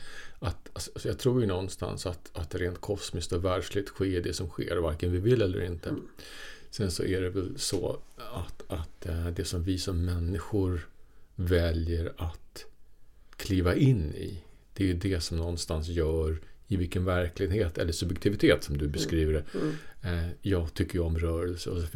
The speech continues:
Speaker 1: det
Speaker 2: Mm.
Speaker 1: någon som inte tycker om det, utan de njuter i, ehm, att vara stilla.
Speaker 2: Mm.
Speaker 1: Eh, det är inte så att jag inte njuter av att vara stilla, för det gör jag verkligen, men,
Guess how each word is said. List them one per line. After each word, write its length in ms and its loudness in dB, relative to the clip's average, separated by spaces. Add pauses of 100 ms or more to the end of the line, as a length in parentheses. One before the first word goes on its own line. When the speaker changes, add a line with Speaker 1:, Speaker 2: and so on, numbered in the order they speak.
Speaker 1:
det 40 0
Speaker 2:
Mm. 60 -2
Speaker 1:
någon 100 0
som 120 2
inte 240 2
tycker 260 4
om 240 6
det, 80 2 (240)
utan 260 2
de 180 4
njuter 500 2
i, 420 2 (600)
ehm, 720 -4 (220)
att 140 -10
vara 120 0
stilla. 520 0 (220)
Speaker 2:
Mm. 260 2 (380)
Speaker 1:
Eh, 80 -6 (360)
det 120 0
är 20 4
inte 140 0
så 100 0
att 100 0
jag 100 0
inte 120 -4
njuter 260 -2
av 60 -6
att 100 -4
vara 120 -4
stilla, 320 0
för 100 0
det 80 6
gör 120 8
jag 80 6
verkligen, 460 4
men, 160 4